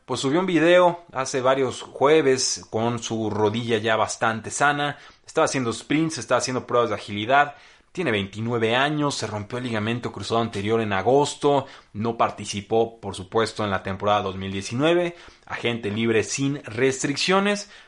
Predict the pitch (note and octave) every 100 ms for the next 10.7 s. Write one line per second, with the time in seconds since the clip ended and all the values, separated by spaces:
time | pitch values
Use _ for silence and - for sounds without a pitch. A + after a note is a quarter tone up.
0 | _ G2+ C#3 G2+ G#2 C3+ G#2 F2+ G2 F#2
1 | G2 G#2 A2 A2+ G2+ F#2 F#2+ F#2+ G#2+ G#2
2 | G2+ D3+ - - B2 C3 C3+ A2 G#2+ A2
3 | - G2 G2+ A2+ A#2+ D3 E3+ F#3+ G3 G#3
4 | - - - G2 G#2 G#2+ G#2+ A2 - _
5 | - A#2+ B2+ B2 B2 _ - - G2 F2+
6 | F2 E2 E2 G2+ - C3 - C#3+ C#3 B2
7 | - A#2 A2+ G2+ G2+ G#2 G#2+ G#2 G2+ A#2
8 | G#2+ G#2 A2 G#2 G2 G#2 G2 F#2+ G2 G2
9 | - - G2+ G2+ C#3+ C3+ B2+ B2+ A2 F#2+
10 | F#2+ G#2 A#2 B2 C3+ C#3+ G3+